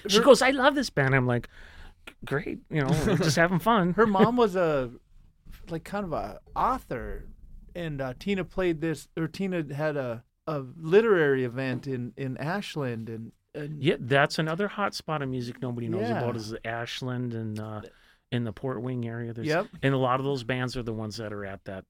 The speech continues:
Speaker 1: that Bass Dog event
Speaker 2: Yep,
Speaker 1: I was talking
Speaker 2: there's a lot of
Speaker 1: bands you would never hear, like Floyd and Slip
Speaker 2: Floyd and
Speaker 1: and,
Speaker 2: Slip,
Speaker 1: uh,
Speaker 2: they used to play
Speaker 1: great
Speaker 2: here.
Speaker 1: band.
Speaker 2: Very good.
Speaker 1: Yeah.
Speaker 2: A lot of
Speaker 1: All my bands have played there. Who Dolls, Double Chucks,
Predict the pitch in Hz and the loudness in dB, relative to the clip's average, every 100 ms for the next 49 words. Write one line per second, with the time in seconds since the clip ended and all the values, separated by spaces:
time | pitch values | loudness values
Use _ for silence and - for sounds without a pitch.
0 | _ 107 98 101 104 - 117 98 175 156 | _ -8 -8 -6 -6 -6 -10 -8 0 2
1 | 160 165 - - 156 151 147 143 131 143 | 2 -2 -8 -4 0 2 4 4 4 2
2 | 131 135 131 127 113 127 123 110 107 - | 2 0 0 -2 -6 -6 -4 -6 -8 -6
3 | 120 113 107 104 - - 135 127 180 175 | -4 -4 -6 -8 -8 -6 -2 4 6 6
4 | 160 147 - 165 160 170 - 147 156 104 | 6 2 -2 0 0 -2 -4 -2 -2 -4
5 | 117 131 - 135 151 101 90 131 151 147 | -4 0 0 0 -2 -6 -4 -2 -2 -4
6 | 117 107 95 90 87 123 120 123 120 170 | -6 -8 -8 -12 -14 -10 -10 -2 2 4
7 | 214 143 127 117 104 - 104 101 98 90 | 4 2 -2 -4 -8 -10 -10 -8 -10 -10
8 | 90 _ _ _ - 139 139 123 120 123 | -14 _ _ _ -6 0 0 2 0 -2
9 | 120 - _ _ 123 120 123 - 110 107 | -6 -18 _ _ -8 -4 -6 -6 -12 -12
10 | - | -16